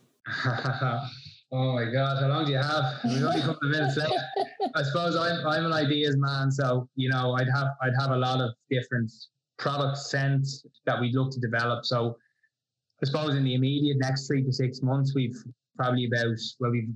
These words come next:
Speaker 1: we've a double wick launching in our brown ra-, in our, uh, apothecary range. We've two new scents in our classic range. We've another gift box launching. We've our Christmas brochure just signed off today.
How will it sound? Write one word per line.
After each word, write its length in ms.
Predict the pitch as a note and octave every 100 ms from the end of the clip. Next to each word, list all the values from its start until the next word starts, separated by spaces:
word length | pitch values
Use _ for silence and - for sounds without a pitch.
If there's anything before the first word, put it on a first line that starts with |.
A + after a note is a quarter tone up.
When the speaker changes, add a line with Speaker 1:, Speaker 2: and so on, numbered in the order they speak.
| B2+
Speaker 1:
we've 140 | A#2+
a 20 |
double 240 | A#2+ C3+ C3
wick 180 | B2
launching 360 | C3 B2 B2 B2+
in 60 | A#2
our 280 | A2+ A2 - _ B2+
brown 320 | C#3+ D#3 D#3
ra-, 260 | D3+ D3 C#3+
in 80 |
our, 240 | C3 A#2+ A2+ -
uh, 80 | A#2+ A#2
apothecary 460 | C#3+ C#3 C#3 C3
range. 400 | B2+ B2+ B2+ B2+ B2 - _ _ _ _ -
We've 140 | A2+
two 160 | - C3+
new 160 | B2
scents 380 | A2+ C3 B2 B2
in 60 | B2
our 100 | A2+
classic 320 | - B2 B2+ B2
range. 360 | B2 A#2+ A#2+ A2+
We've 140 | A2+
another 260 | A#2+ A#2 A2+
gift 220 | C3+ C3+
box 300 | B2+ B2 -
launching. 460 | C3 B2 B2 - A#2+ - _
We've 80 | B2+
our 120 | A#2 -
Christmas 340 | D3 C#3 C3
brochure 380 | C3 B2+ C3+ B2+
just 200 | A#2+ -
signed 240 | B2 A#2+
off 160 | A#2+ A#2
today. 460 | - B2 B2+ C3 C3+